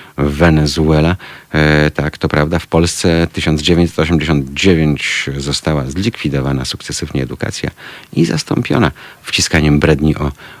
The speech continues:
o Bogu, pisze do nas pan Aleksander Kosior. E, to prawda, z tym, że, mm, to wciskanie bredni to się odbywało w-, za komuny również. No, e,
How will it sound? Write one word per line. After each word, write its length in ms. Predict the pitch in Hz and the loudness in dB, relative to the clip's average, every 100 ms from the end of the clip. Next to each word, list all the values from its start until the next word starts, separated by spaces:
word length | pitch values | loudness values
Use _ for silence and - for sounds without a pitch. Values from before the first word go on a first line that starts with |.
| - | -4
o 120 | 82 | -2
Bogu, 380 | 73 73 76 76 | 0 2 2 0
pisze 300 | - 73 69 | -2 -2 0
do 100 | 73 | 0
nas 180 | 71 - | -2 -2
pan 180 | 71 73 | -2 0
Aleksander 500 | 71 - 76 76 80 | -2 0 0 0 0
Kosior. 320 | 73 - 82 | -2 0 -4
E, 440 | 80 73 73 73 | -2 -2 0 -2
to 160 | - 82 | 0 0
prawda, 400 | 82 82 78 82 | 2 0 2 0
z 60 | |
tym, 180 | - 87 | 0 0
że, 140 | 85 82 - - - - | 0 -2 -6 -18 -18 -4
mm, 140 | 80 - - - - - - - - | -2 -2 -4 -12 -12 -12 -20 -16 -4
to 100 | 95 | -2
wciskanie 720 | - 95 - 110 95 82 92 | 0 -2 2 4 6 6 2
bredni 680 | 87 82 78 98 80 80 82 | 2 2 4 4 4 0 2
to 120 | 82 | -2
się 120 | - | -4
odbywało 600 | 85 85 87 90 90 95 92 | -6 -2 0 2 2 -2 -4
w-, 220 | 95 92 | -4 0
za 120 | 107 | 0
komuny 380 | - 113 113 110 | 0 2 2 2
również. 500 | 117 80 73 69 - | 2 2 2 -2 -2
No, 140 | 80 | -4
e, 280 | 78 82 80 | -4 -4 -4